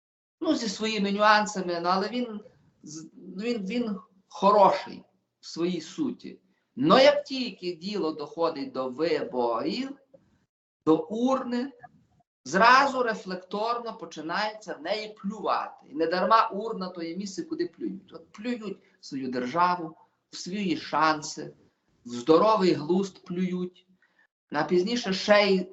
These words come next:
прозрівають через п'ять років і типа мудрішають, знаєте. Тому, ну, на превеликий жаль, є так, як є, воно скоро мінятись не буде.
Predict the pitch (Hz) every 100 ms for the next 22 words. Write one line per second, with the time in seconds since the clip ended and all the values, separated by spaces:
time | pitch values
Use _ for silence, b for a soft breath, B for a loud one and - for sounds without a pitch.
0 | - - _ _ - 190 180 196 190 180
1 | 160 143 - 139 135 139 135 170 208 185
2 | 175 151 190 175 151 165 156 160 170 127
3 | - 104 - 135 127 - - b b b
4 | _ 180 208 220 214 202 190 185 175 175
5 | 165 - - - - - 247 214 185 -
6 | - 196 196 196 196 202 220 208 190 196
7 | 208 202 196 190 285 285 214 208 214 208
8 | - 220 190 185 180 175 160 156 160 160
9 | 196 262 247 240